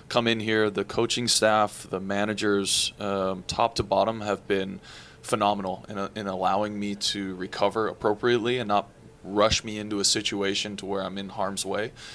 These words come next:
Um, so I've gotten three games with Swope, um, and slowly building that fitness and, and getting back to where I wanna be and, and where the, where the team wants to be. So I'm the type of guy, wherever my role is on the team, um, is where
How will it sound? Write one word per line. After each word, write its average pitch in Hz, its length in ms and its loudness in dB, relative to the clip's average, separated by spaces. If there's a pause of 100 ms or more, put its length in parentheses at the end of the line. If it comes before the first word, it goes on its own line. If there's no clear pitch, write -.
(160)
Um, 92 320 -4
so 98 140 2
I've 98 80 0
gotten 101 180 4
three 107 300 -6
games 101 400 0
with 104 160 0
Swope, 95 420 0 (400)
um, 95 440 -8
and 98 120 -4
slowly 101 480 4
building 98 400 -4
that 95 180 -4
fitness - 480 -2
and, 98 160 -6 (320)
and 95 140 -12
getting 107 220 0
back 98 200 4
to 110 100 0
where 95 160 4
I 98 60 6
wanna 90 300 -2
be 82 320 -8
and, 101 260 -14
and 95 180 -12
where 92 160 -6
the, 85 180 -6 (160)
where 92 100 -2
the 92 100 -4
team 107 260 -2
wants 92 240 -2
to 95 60 -2
be. 87 140 -8
So 101 260 2 (600)
I'm 110 120 4
the 113 80 2
type 113 240 4
of 107 80 0
guy, 104 340 6 (200)
wherever 110 520 4
my 101 220 0
role 98 380 4
is 107 180 2
on 104 140 -2
the 98 80 -4
team, 110 400 -4 (180)
um, 95 560 -6 (120)
is 92 300 -2
where 95 440 -2